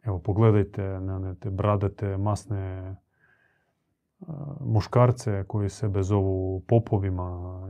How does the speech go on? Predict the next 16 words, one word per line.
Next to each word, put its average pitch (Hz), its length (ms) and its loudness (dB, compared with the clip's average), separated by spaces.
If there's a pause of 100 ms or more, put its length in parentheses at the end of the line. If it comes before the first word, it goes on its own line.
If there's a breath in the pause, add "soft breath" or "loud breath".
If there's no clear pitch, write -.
i 95 80 -12
koji 90 320 -4 (360)
blagoslivljaju 104 1080 6 (480)
nuklearne 104 840 4
rakete 101 560 -2 (720)
imenom 98 540 2 (520)
Krista. 107 540 -2 (380)
Evo, 104 400 -2 (320)
to 120 140 2
je 110 160 2
jedan 110 300 2
primjer 110 400 4
toga 123 340 4
kako 104 440 -2 (600)
<laughs> - 600 -4
poslanik 127 680 10